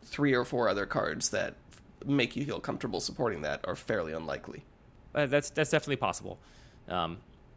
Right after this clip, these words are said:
Speaker 2: but the point, point of this theoretical experiment is we could basically design a cube that made this experience better and, like, didn't have these problems you're describing.
Speaker 1: Yeah.
Speaker 2: So, like,
Speaker 1: Okay, so what does that look like?
Speaker 2: Well, so I would say w-,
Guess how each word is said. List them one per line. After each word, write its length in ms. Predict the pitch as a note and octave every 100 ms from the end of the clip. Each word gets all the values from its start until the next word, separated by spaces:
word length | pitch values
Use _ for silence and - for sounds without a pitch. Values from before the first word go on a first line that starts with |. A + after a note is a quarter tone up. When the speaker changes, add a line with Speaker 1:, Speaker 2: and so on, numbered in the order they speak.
| -
Speaker 2:
but 200 | A3 D#3
the 60 |
point, 460 | - F3+ E3+ D#3 -
point 160 | A3
of 80 | F#3
this 80 | C#3
theoretical 400 | E3 C#3 A#2 G#2
experiment 420 | G2+ G3 E3 A2
is 60 | A2
we 140 | C3
could 100 | A#2
basically 300 | A2 A#2 -
design 280 | G2+ A2 A#2
a 60 | G2+
cube 280 | B2+ A2
that 280 | F#2+ F#2+ F2 - - - -
made 340 | A2+ A#2 C3+ A#2
this 140 | G#2
experience 560 | A2 - A2 G2+ F#2+ -
better 320 | - G#2 D#2
and, 160 | F2
like, 140 | F2 -
didn't 200 | A2+ G2
have 140 | G#2
these 100 | F#2+
problems 320 | - G#2 F#2 F2+
you're 60 |
describing. 400 | - - D#2 C2
Speaker 1:
Yeah. 100 | -
Speaker 2:
So, 100 | -
like, 200 | A#2 G2
Speaker 1:
Okay, 220 | F3+ F3+ C#3+
so 160 | -
what 80 | D3+
does 120 | D#3
that 120 | D3+
look 140 | G2+ -
like? 240 | - - - - - - -
Speaker 2:
Well, 160 | G3+ G#3+
so 220 | G3+ F3 -
I 40 |
would 100 | F3+
say 100 | -
w-, 160 | F3